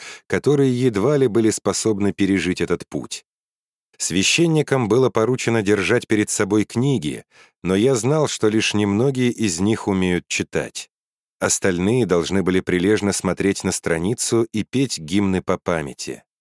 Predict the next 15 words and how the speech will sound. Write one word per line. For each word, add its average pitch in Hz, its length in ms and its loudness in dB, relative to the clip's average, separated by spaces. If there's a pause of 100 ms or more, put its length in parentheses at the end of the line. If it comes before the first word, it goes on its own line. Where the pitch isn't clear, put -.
(320)
Некоторые 143 540 2
несли 127 380 0
колокольчики 107 680 0
на 92 140 2
веревках, 101 600 0
которыми 113 440 0
должны 95 400 0
были 95 180 2
помахивать 90 680 -2
из - 160 -4
стороны 82 400 -2
в - 40 -12
сторону 92 480 0
в 85 60 -6
унисон. 90 640 -4